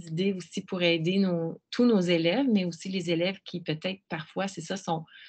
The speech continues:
sont bloqués. Au moins, si on a eu la chance de les mettre en situation où ils ont trouvé des idées ensemble, ils en ont parlé,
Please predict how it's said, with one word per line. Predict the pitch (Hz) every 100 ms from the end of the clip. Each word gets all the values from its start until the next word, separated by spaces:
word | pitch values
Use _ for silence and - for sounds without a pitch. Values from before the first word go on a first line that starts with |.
| -
sont | - 180
bloqués. | 175 175 170 254 269
Au | 202
moins, | 185 220
si | 247
on | 208 180
a |
eu | 196
la | 208 170
chance | - 214 220
de | 175
les | 165
mettre | 180 214
en | 190
situation | 180 170 160 196
où | 214
ils | 190
ont | 170
trouvé | 170 175
des | 190 180
idées | 170
ensemble, | 185 170 160 196 214 190
ils |
en | 165 160
ont | 160 -
parlé, | 175 160 165 180 208